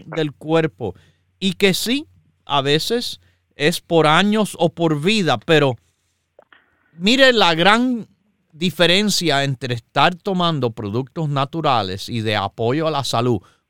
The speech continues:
Speaker 2: con muchos diferentes aspectos a que estén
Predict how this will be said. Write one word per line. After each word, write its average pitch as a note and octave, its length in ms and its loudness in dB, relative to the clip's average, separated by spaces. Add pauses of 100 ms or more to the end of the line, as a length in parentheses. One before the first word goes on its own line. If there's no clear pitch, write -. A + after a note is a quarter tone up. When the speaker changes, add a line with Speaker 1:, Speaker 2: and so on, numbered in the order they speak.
Speaker 2:
con C#3+ 240 2
muchos D#3+ 540 -2
diferentes B2+ 600 -4
aspectos G#2+ 800 -6 (380)
a C#3+ 120 0
que C#3+ 160 -2
estén D#3+ 580 2